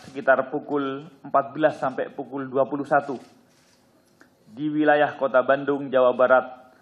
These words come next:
Adapun orang-orang yang kami amankan, ada sembilan orang. Pertama, Saudara Y M, Wali Kota Bandung, periode dua ribu dua puluh dua sampai dua ri-, sampai sekarang. Dua,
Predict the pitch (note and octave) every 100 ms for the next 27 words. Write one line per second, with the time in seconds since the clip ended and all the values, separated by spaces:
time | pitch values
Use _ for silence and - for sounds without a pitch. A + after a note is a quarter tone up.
0 | _ _ B2+ C3 C3+ D#3 G#2+ C#3 C#3 C3+
1 | C3+ C3+ C3 B2+ C3 B2 C#3 C3+ C#3 D3
2 | D#3 E3+ E3+ E3 - _ _ _ _ _
3 | _ - _ _ - C3 C3 C3+ D3+ C#3+
4 | C#3 B2 C#3 E3 G#3 G3+ - _ A#2 -
5 | D#3 C3 - - _ _ - - - _
6 | _ _ C#3 C3+ C#3+ D3 D3+ E3 D#3 F#3+
7 | A3 A#3+ - - _ - B2+ C#3 C#3+ D3
8 | C#3+ D3 D#3 D3 A2+ A2 B2 B2+ B2 A#2+
9 | B2+ B2+ A#2 A#2+ B2+ B2 C3 C3+ C3 C3
10 | A#2 - B2 B2 B2 A2+ - B2+ A#2+ -
11 | - C3+ G2 - - _ _ _ _ _
12 | _ _ - D#3 E3+ E3+ D#3+